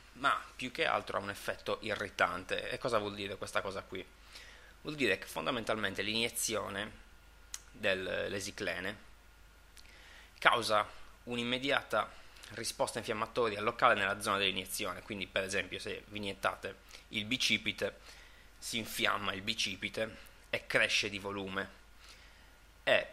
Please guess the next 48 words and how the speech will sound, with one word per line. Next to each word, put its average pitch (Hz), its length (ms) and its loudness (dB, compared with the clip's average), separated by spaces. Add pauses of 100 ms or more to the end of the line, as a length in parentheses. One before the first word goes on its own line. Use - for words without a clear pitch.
proprio 110 240 2
per 180 180 -2
questo 92 540 0 (200)
c'è 98 300 2
un 120 120 -4
rapido 110 460 2
incremento 107 460 -2
dei 98 100 -4
volumi 98 260 -2
muscolari 92 720 2 (420)
e - 80 -4
proprio 117 240 -2
sui - 140 -2
bicipiti 107 420 0
è 98 40 2
possibile 98 380 -2
anche 98 140 0
guadagnare 95 340 2
fino 98 160 0
a 90 40 4
tre 98 160 -4
centimetri 92 500 -4
di 92 60 -10
circonferenza. 87 840 -4 (680)
E 131 100 -2
questo 151 240 4
è - 20 2
il 101 60 0
motivo 101 220 0
per 98 160 -2
cui 101 120 4
era 90 120 8
così 98 180 -2
apprezzato 98 340 -2
dai 95 100 0
bodybuilder. 90 540 -2
L'esiclene 104 500 0
adesso 90 460 0 (400)
non 107 200 4
esiste 101 340 2
più. 95 320 0 (1040)
Seth - 240 -2
Feroce 113 520 4
dice, 95 440 -2
Seth - 180 -12
Feroce, 95 340 -2
Seth 92 160 -14
Ferozzi 90 420 0